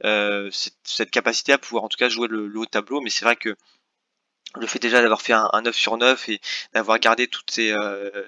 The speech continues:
toutes ces, euh, toutes ces, tous ces joueurs de, de qualité, je pense que c'est, voilà, déjà un premier message qui est, qui est envoyé. Et, euh, voilà, on voit en tout cas la, la différence avec le Betis d'il y a encore, euh, trois, quatre ans, avec notamment Rubi, je me rappelle, et,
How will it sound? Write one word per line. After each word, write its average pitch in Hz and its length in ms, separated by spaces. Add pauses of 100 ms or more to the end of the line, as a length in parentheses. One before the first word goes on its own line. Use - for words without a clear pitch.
(140)
toutes - 160
ces, 107 260
euh, 101 220
toutes - 180
ces, 104 300 (280)
tous - 100
ces 113 160
joueurs 110 240
de, 101 160
de 104 100
qualité, 110 400 (320)
je - 80
pense 127 180
que - 80
c'est, - 160
voilà, 104 220
déjà 113 220
un 117 40
premier 123 220
message 127 300
qui 123 160
est, 113 80
qui - 140
est - 80
envoyé. 120 400 (420)
Et, 110 180
euh, 104 320
voilà, 101 220
on 104 180
voit 127 160
en 143 60
tout - 80
cas 143 80
la, 139 120
la 117 100
différence 123 280
avec 131 140
le 113 80
Betis 110 220
d'il 120 80
y - 20
a - 20
encore, 107 280
euh, 101 380
trois, - 200
quatre - 260
ans, 120 60
avec 110 240
notamment 107 340
Rubi, 113 220
je - 80
me 104 60
rappelle, 104 300
et, 101 120